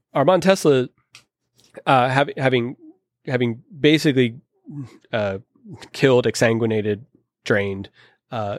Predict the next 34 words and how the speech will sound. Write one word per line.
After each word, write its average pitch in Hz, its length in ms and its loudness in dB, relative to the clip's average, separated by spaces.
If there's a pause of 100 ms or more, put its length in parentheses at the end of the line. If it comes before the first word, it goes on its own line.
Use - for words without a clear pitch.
(120)
the 127 140 -2
one 147 260 2
patient 113 460 -2
here 113 380 -4
at 117 160 -10
the, 104 320 -8 (360)
the 107 100 -4
sanatorium, 104 960 -4 (460)
he's 135 320 0
decided 120 380 2
to 107 120 2
pick - 280 -6
a 113 40 2
new 143 160 4
victim, 120 380 2
and 113 140 -2
his 110 160 -2
new 123 100 2
victim 113 320 0
will 110 160 0
be 107 520 -2
young 104 300 0
Nikki. 110 420 -2
So 113 160 -2
he's 110 140 -4
gonna 131 160 0
prey - 240 2
on 120 120 2
this 82 120 -10
child, 107 460 -2
which - 200 -16
is, - 200 -12 (460)
um, 101 360 -4 (1500)
creepy, 214 480 0